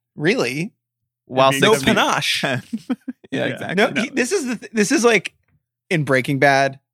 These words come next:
Speaker 1: when, uh, they drop the A T M machine. The A T M machine falls on the person's head, and everyone on the streets think
Speaker 2: Spoiler.
Speaker 1: that, like, Jesse did it.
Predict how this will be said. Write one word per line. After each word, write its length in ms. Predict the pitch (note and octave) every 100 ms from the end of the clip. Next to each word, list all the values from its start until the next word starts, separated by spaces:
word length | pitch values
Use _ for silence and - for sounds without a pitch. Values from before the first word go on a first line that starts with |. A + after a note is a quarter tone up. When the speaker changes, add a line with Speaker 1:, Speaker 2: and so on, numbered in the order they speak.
| _ _ _ _ _ _
Speaker 1:
when, 500 | C3+ C3+ C3 B2+ B2 - _ -
uh, 400 | B2+ A#2+ A#2+ A#2 _ _ _ -
they 500 | C3 B2+ B2 A#2+ A#2+
drop 440 | B2 B2+ B2 A#2+
the 460 | A#2+ B2 A#2+ A#2 -
A 120 | D3 B2
T 160 | C3+
M 100 | A#2
machine. 540 | A#2+ A#2 C#3 B2+ B2 C#3+ -
The 140 | C#3
A 80 | C#3
T 140 | -
M 80 | B2+
machine 280 | A#2+ C3+ B2+
falls 260 | - B2 A#2
on 60 |
the 60 | A#2
person's 280 | A#2+ A2 G#2+
head, 280 | A2+ A2 - _ _ _ _ _
and 260 | E3 C#3+ C#3
everyone 460 | D#3+ C3+ C#3+ C#3 C3+
on 80 | C3
the 80 |
streets 400 | A#2+ - B2 A#2+
think 180 | - B2+
Speaker 2:
Spoiler. 160 | B2 A2+
Speaker 1:
that, 80 | B2
like, 220 | B2 -
Jesse 340 | C3+ B2 C#3+
did 180 | C3+ C#3
it. 200 | C#3 -